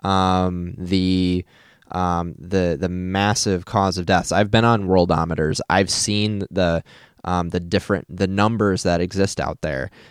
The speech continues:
Um, we're on track right now in the United States in twenty twenty to have less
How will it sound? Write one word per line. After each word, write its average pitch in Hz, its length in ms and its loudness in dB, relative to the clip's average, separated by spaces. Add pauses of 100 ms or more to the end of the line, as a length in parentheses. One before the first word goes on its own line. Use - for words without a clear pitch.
(220)
Um, 95 420 2
we're 113 340 6
on 123 240 4
track 117 540 0
right 98 260 2
now 101 240 2
in 92 80 0
the 92 60 -2
United 92 400 0
States - 420 0
in 85 60 -6
twenty 147 340 0
twenty 113 520 -2 (360)
to 151 80 -8
have 101 180 0
less 104 300 4